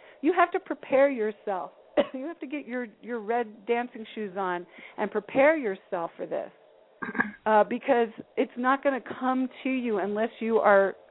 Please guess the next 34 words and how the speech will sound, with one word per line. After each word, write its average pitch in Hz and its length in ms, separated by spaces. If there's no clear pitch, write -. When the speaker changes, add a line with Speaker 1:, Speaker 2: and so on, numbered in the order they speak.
Speaker 1:
in 233 180
that 202 260
energy 247 640
uh, 175 320
modality, 208 840
as 190 160
it 185 120
were, 180 440
of 185 240
being, 240 520
uh, 180 180
what 202 220
is 247 140
it, 254 140
preparation? 240 840
What 403 180
does 311 160
Oprah 294 340
say? 269 120
Preparation 277 760
meets 254 220
luck 220 340
or 285 140
so-, 269 80
it's 254 240
bigger 311 240
than 214 160
that. 170 220
Speaker 2:
Mm-hmm. 226 80
Speaker 1:
It's 226 140
like 262 140
you 330 160
have 370 140
to 285 60